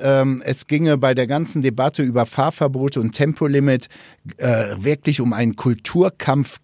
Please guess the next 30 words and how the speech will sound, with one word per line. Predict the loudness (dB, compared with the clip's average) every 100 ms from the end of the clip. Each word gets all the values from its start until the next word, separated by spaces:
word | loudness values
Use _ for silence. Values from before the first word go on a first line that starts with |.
| -8
gegen | -2 0 2 2 2
das | 0 -2
Auto. | 0 0 0 2 2 0 _ _ _ -20 -16 -6
Es | -6 2
ginge | 4 4
gar | 2 2
nicht | 2 0
um | -2
die |
Luftqualität, | 0 -2 -2 0 0 0 0 0 0 -2
es | -4
ginge | 0 2 2
nicht | 0 -2
um | -4 -4
den | -2
Klimaschutz, | 2 4 2 2 -4 -2
sondern | -2 0 -2
es | -2
ginge | 0 2
ganz | 0 -2 -2
einfach | -4 -4 -4
darum, | -4 -2 0 0 -2 -18 -20 -6
grundsätzlich | 0 0 2 -2 -2 -2 -2
die | -2 -4 2
individuelle | 4 4 2 2 2 4
Mobilität | 2 2 0 -2 -2 -2 -4
in | -10
Frage | -10 -10 -12
zu | -14
stellen. | -12 -10 -12